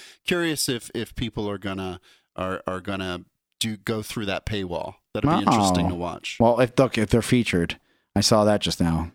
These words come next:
Speaker 2: Pretty impressive.
Speaker 1: Yeah, I'm sure
Speaker 2: They're
Speaker 1: they're
Speaker 2: doing very
Speaker 1: I'm
Speaker 2: well.
Speaker 1: sure they're in the top grossing
Speaker 2: Uh,
Speaker 1: list.
Speaker 2: my app is actually from our friend Tim Belcher. Um,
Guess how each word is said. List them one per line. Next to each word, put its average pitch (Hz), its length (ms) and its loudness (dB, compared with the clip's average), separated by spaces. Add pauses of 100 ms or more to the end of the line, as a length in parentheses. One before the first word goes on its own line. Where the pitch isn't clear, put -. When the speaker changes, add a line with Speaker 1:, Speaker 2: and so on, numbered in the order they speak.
Speaker 2:
Pretty 98 160 2
impressive. - 560 -2
Speaker 1:
Yeah, 110 320 -4 (180)
I'm 104 140 -6
sure 107 260 -2
Speaker 2:
They're 101 140 2
Speaker 1:
they're 95 80 -2
Speaker 2:
doing 92 200 4
very 85 220 0
Speaker 1:
I'm 80 60 2
Speaker 2:
well. 80 160 2
Speaker 1:
sure 76 160 0
they're 98 140 -6
in 90 120 -6
the 90 80 -8
top 82 260 -6
grossing 98 360 0
Speaker 2:
Uh, - 20 -10
Speaker 1:
list. 80 320 -4
Speaker 2:
my 139 240 4
app 190 260 2
is 139 160 2
actually 143 300 0
from 127 220 2
our 127 100 2
friend 127 320 0
Tim 131 240 2
Belcher. 131 600 -2 (120)
Um, 190 640 2